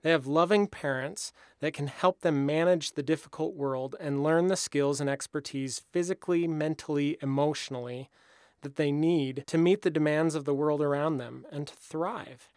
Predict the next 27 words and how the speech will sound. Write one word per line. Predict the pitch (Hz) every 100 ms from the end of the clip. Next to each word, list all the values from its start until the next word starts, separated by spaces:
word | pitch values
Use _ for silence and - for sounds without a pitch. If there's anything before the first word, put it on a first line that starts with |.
| _ _ _ -
And | 180
so | - 208
remember | 175 190 185 214 202 127 - -
that | -
if | 175 -
we | 196
want | 202 233 285
them | 214
to | 208
grow | 147 165 180 185
up | 131 127 -
and | - 147
to | 147
be | 139 208
successful | 202 180 - 160 147 - - - - _
and | 147
to | 151
fly | - - 185 190 208
solo, | 190 - 175 170 127 120
to | -
be | 139 165 -
independent, | 185 202 185 - - 165 135 120 - _ _ _ _ -
and | 151
to | 147 139
do | 123 185 214
the | 190
tasks | 165 - 151 147 175 - - -